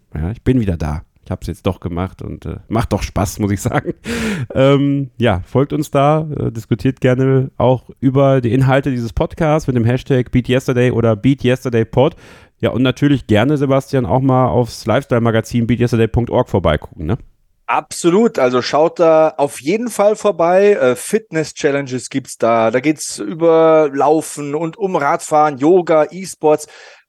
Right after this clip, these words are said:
Speaker 2: Viele weitere Sportarten werden beleuchtet. Ich will sie gar nicht alle aufzählen. Holt euch Ernährungstipps, äh, lest die verschiedenen Artikel. Also da gibt's wirklich so viele Fragen, die beantwortet werden und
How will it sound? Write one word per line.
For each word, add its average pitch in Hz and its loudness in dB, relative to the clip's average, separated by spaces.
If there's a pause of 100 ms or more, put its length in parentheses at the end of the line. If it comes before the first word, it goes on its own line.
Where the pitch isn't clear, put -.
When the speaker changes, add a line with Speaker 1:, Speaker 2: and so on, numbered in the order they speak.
Speaker 2:
Viele 269 2
weitere 185 0
Sportarten 127 -2
werden 123 0
beleuchtet. 117 0
Ich 113 -10
will 208 -2
sie 170 -2
gar 151 2
nicht 139 -8
alle 139 2
aufzählen. 165 0 (420)
Holt 202 2
euch 165 2
Ernährungstipps, 139 -4
äh, 123 -10
lest 175 -2
die 185 -8
verschiedenen 202 -2
Artikel. 160 -4
Also 127 0
da 147 2
gibt's - -8
wirklich 190 -4
so 190 0
viele 190 -4
Fragen, 160 -2
die 160 -10
beantwortet 151 -4
werden 131 0
und 196 -8